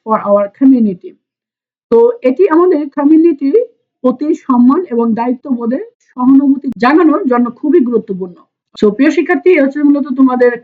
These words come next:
ইয়ের ক্লাস। এর পরবর্তীতে আমরা দেখব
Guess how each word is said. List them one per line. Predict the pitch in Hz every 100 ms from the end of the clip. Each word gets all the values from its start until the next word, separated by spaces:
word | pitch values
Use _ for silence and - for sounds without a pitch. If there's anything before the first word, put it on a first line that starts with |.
| _ _ -
ইয়ের | 247 262 - _
ক্লাস। | - 214 359 - _ _ -
এর | 220
পরবর্তীতে | 233 254 269 269 320 359
আমরা | 311 233 240 392 - _ _
দেখব | 208 247 220